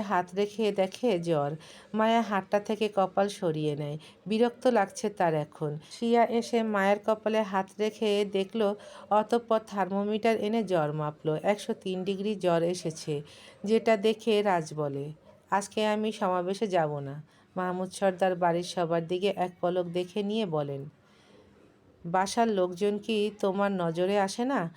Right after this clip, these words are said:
তোমার বউয়ের জ্বর এসেছে, সেবা করার লোক আছে। বলা তো যায় না, বিশেষ করে বউয়ের ক্ষেত্রে আমি তোমাকে তো বিশ্বাসই করতে পারি না। দেখা গেল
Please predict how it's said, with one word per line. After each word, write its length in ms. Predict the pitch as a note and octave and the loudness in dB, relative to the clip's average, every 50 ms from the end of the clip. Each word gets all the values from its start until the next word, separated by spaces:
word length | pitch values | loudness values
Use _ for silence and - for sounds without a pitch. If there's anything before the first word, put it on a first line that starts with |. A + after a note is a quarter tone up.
| - - - - - _ - | -16 -20 -20 -20 -20 _ -4
তোমার 320 | G3+ G3+ G#3 A3 G#3+ G#3 G3+ | -2 0 2 2 2 0 0
বউয়ের 340 | F#3 F#3+ F#3+ G3 G3+ G#3 G3+ | 0 0 2 2 2 2 0
জ্বর 240 | F3 F#3+ F#3 F3+ F3+ F#3 | 2 2 2 4 4 2
এসেছে, 420 | G3 F#3+ - A3 G#3+ - - A#3 F#3+ F#3+ G#3 G#3 - - - - | 0 0 -2 -4 -2 0 0 0 2 0 -2 -4 -10 -20 -20 -14
সেবা 380 | - - - A#3 A3 G#3 A#3 A3+ A3 | -12 -2 0 0 2 4 4 2 2
করার 360 | A3+ - A3 A3 A3+ G#3+ G3+ | 4 4 4 6 6 4 4
লোক 240 | G3 F#3+ F3 E3 E3 - | 4 4 2 2 2 0
আছে। 360 | D3+ C#3+ C#3+ - - - C#3+ C#3+ D#3 D3+ - _ _ _ _ _ _ _ _ _ _ _ _ _ _ _ _ _ _ _ _ _ _ - | -6 -6 -6 -10 -12 -12 -12 -12 -12 -14 -18 _ _ _ _ _ _ _ _ _ _ _ _ _ _ _ _ _ _ _ _ _ _ -2
বলা 280 | F3 G3 G3+ A3 A#3 A#3+ | 2 2 4 4 4 4
তো 120 | - B3+ | 4 2
যায় 280 | A#3 A3 A#3+ A#3 A#3+ C4 | 4 4 4 4 4 2
না, 140 | C#4+ C#4 G3+ F3 F3 - - - _ - | 2 0 0 0 -4 -8 -18 -14 _ -4
বিশেষ 300 | A3 A3+ - B3+ A#3+ - | -4 0 0 0 -2 -2
করে 220 | - - B3 A#3+ A#3 G#3+ | -2 2 4 4 4 2
বউয়ের 380 | G3 F#3 G#3+ A3+ A3+ A3+ A3 A3+ | 2 0 2 2 2 2 0 -2
ক্ষেত্রে 340 | - - A#3+ A#3 - A#3 A3 G#3+ B3 | -2 -2 -2 0 2 2 4 4 2
আমি 260 | G#3 G#3 G#3+ A3 A3+ A3 | 2 -2 0 0 -2 -2
তোমাকে 440 | A3 G#3+ G3+ G#3 G#3 G#3 G#3 - A#3 | 0 -2 0 0 0 -2 0 -2 -4
তো 140 | A#3 - A3+ G#3 G#3 G3+ F#3 | 0 2 2 2 2 0 -2
বিশ্বাসই 640 | G3+ G#3 G3+ G#3 - B3 A#3+ A#3 - A#3 G#3 G#3 G#3+ | -4 -4 -4 -2 0 2 2 2 2 0 0 0 -2
করতে 360 | G#3 - G#3 G#3 G#3 - - G3+ | 0 -2 -2 -2 0 -2 -4 -2
পারি 320 | - - F3+ F3+ G3+ G3 | 0 0 2 2 2 0
না। 140 | E3+ D#3 D3 D3+ - - - - - - - G3 | 0 -2 -4 -6 -10 -16 -20 -20 -20 -14 0 0
দেখা 260 | A3 A3 - A#3 A#3 | 0 2 2 0 0
গেল 200 | G#3+ A#3 A#3 A3+ | 2 2 2 4